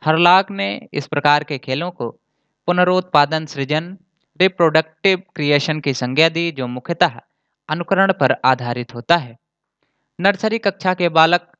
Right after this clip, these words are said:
नाटकीय खेलों में अधिक भाग लेते हैं, परंतु जैसे जैसे उनकी उम्र बढ़ती जाती है, वे नाटकीय खेलों में कम भाग लेने लगते हैं, क्योंकि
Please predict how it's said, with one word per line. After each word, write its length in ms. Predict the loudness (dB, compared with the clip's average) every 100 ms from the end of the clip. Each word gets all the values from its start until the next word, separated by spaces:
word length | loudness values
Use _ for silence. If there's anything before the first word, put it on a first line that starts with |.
| _
नाटकीय 380 | -2 -2 -2 -8
खेलों 260 | -6 -6 -6
में 140 | -6
अधिक 240 | -4 -4 0
भाग 240 | 0 2
लेते 260 | 0 0 -4
हैं, 300 | -4 -8 -12 _ _ _ 2
परंतु 380 | 2 0 -8 -2
जैसे 340 | -2 -2 -2
जैसे 300 | -2 -2 -4
उनकी 260 | -4 -2 -2
उम्र 200 | 0 0
बढ़ती 320 | -2 -2 0
जाती 380 | 0 0 -6 -4
है, 220 | -6 -8 _ _ _ _
वे 120 | 2
नाटकीय 400 | 4 2 0 -6
खेलों 280 | -4 -4 -4
में 160 | -6 -2
कम 220 | -2 -2
भाग 260 | -2 -2 0
लेने 240 | -2 -2
लगते 280 | -4 -4 -4
हैं, 220 | -4 -10 -6
क्योंकि 460 | -6 -4 -6 -6